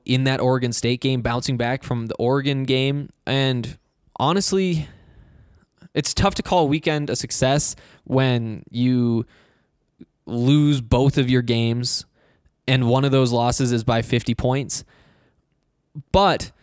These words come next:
you know, I said the goal going into it was to keep it within ten in one of the games. And I think it ended up being twelve. I should probably just pull up that score so I can stop guessing. Um, so, so that is kind of a,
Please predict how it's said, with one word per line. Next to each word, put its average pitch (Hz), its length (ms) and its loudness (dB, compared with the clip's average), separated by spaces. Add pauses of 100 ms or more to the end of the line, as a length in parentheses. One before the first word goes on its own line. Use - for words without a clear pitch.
(580)
you 139 100 2
know, 143 360 4
I 110 260 0
said 160 240 0
the 160 80 2
goal 147 240 4
going 151 260 0
into 170 240 0
it 185 120 0
was 135 180 0
to 127 80 -6
keep 143 300 -2
it 139 240 0 (120)
within 139 460 0
ten 143 400 -2
in 127 140 0
one 123 160 0
of 151 120 -2
the 160 100 -2
games. 175 460 -2 (380)
And 139 640 0
I 120 80 0
think 165 260 -2 (400)
it 135 120 -2
ended 151 220 0
up 143 80 0
being 135 180 0
twelve. 117 240 0
I 120 60 -2
should - 120 -10
probably 165 180 -4
just - 100 -12
pull 117 120 -2
up - 80 -6
that - 140 -4
score 104 220 -4
so - 120 -6
I 104 60 -4
can 113 120 -10
stop 110 320 -4 (720)
guessing. 127 460 -2 (340)
Um, 143 320 0 (600)
so, 165 420 4
so 175 240 2
that 156 840 -2
is 175 400 4
kind 156 380 2
of 151 340 4
a, 135 380 2